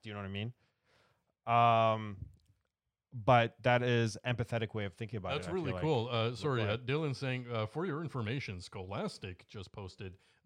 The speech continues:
Speaker 2: they are offering free content for kids
Speaker 1: Mm-hmm,
Speaker 2: at home,"
Speaker 1: mm-hmm, mm-hmm.
Speaker 2: which is great. I love Scholastic way
Speaker 1: Yep.
Speaker 2: back in elementary, where I was going through the pages wanting to get, well, specifically the Calvin and Hobbes and Garfield books. I didn't really wanna get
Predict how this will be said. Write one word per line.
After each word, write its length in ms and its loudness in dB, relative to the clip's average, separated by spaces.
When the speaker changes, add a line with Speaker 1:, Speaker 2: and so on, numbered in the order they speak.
Speaker 2:
they 160 -2
are 180 0
offering 440 -2
free 280 0
content 520 2
for 180 -4
kids 280 2
Speaker 1:
Mm-hmm, 80 2
Speaker 2:
at 40 -4
home," 300 0
Speaker 1:
mm-hmm, 340 -10
mm-hmm. 80 -8
Speaker 2:
which 120 -8
is 120 -8
great. 500 -2
I 60 -2
love 300 0
Scholastic 640 -4
way 120 0
Speaker 1:
Yep. 80 2
Speaker 2:
back 160 0
in 120 -2
elementary, 560 -2
where 120 0
I 100 2
was 180 -2
going 260 -2
through 140 -4
the 80 -2
pages 360 -2
wanting 280 -2
to 80 -6
get, 200 -2
well, 240 -2
specifically 680 -4
the 120 -4
Calvin 380 0
and 140 0
Hobbes 320 0
and 260 -6
Garfield 460 -6
books. 220 -8
I 40 -6
didn't 200 -8
really 300 -8
wanna 240 -4
get 160 -6